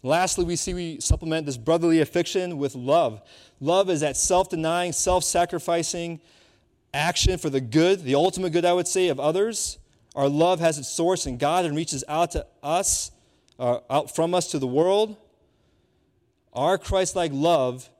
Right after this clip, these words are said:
is a distinctive characteristic in this world. This world defines and redefines love on its own terms. So Christian love is unlike anything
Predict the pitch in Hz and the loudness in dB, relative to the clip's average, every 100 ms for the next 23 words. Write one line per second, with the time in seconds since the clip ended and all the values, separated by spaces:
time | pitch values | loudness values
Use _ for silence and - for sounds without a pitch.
0 | _ _ _ _ 147 139 135 131 131 123 | _ _ _ _ -2 0 0 -2 -6 -4
1 | - 165 151 - 165 156 135 147 170 - | 0 0 0 -2 -2 -2 -2 -2 -2 -4
2 | 113 - 139 139 139 131 143 160 92 92 | -8 -6 -6 -4 -4 -4 -2 -2 -6 -14
3 | _ _ _ - 143 151 190 196 190 127 | _ _ _ -14 -10 0 4 4 2 -2
4 | 131 - 160 170 175 143 139 165 - 170 | -8 -2 -2 0 -2 0 0 0 -2 -4
5 | 143 147 160 147 131 147 147 - 160 143 | -2 0 0 0 -2 -4 -6 -4 -2 -2
6 | 101 98 - _ _ _ - 117 - 277 | -6 -12 -16 _ _ _ -12 -10 -2 0
7 | - 175 127 113 113 123 131 151 160 139 | 2 0 0 2 0 0 -6 -2 -2 -4
8 | 180 226 220 143 127 123 | -4 -4 -2 -4 -4 -6